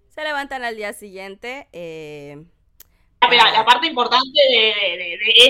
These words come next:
Speaker 2: esto
Speaker 1: Ajá.
Speaker 2: es que ella dice, "Bueno, pero no voy a, me voy a, voy a, eh, estar en, entrar en situación anti-romance".
Speaker 1: <laughs>
Speaker 2: Y para eso se va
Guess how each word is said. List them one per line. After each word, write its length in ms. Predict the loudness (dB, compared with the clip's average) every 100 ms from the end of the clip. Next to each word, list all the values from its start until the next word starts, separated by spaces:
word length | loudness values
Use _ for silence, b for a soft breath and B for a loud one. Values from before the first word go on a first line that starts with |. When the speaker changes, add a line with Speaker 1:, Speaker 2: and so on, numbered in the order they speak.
| 4
Speaker 2:
esto 460 | -2 0 0 -2 _
Speaker 1:
Ajá. 260 | -20 -14 -2
Speaker 2:
es 240 | -2 -2 0
que 320 | 4 4 2 -8 _ _ _ _ _ _ -20 -4
ella 220 | 0 2
dice, 200 | 2 0 0
"Bueno, 520 | 2 2 0 -4 -8 _ -6
pero 180 | -4 0
no 160 | 4
voy 140 | 6 6
a, 40 | 4
me 60 |
voy 140 | 2 2
a, 220 | 2 0
voy 160 | -2 2
a, 300 | 2 0 -6
eh, 240 | -4 -4
estar 220 | -4 -4 -4
en, 220 | -4 -8 -6
entrar 400 | -6 -4 -2 -2
en 180 | -2 -8
situación 580 | -14 -8 -6 -6 -4 -4 -6 B 2
anti-romance". 1400 | 2 2 -2 -4 -2 0 2 4 2 -4 -12 -10 -10 -12 _ _ _ _ _
Speaker 1:
<laughs> 640 | -14 -14 -18 -16 -16 -16 -10 -8
Speaker 2:
Y 100 | 0
para 240 | 6 6 6
eso 200 | 0 -10
se 180 | -4
va 100 | 4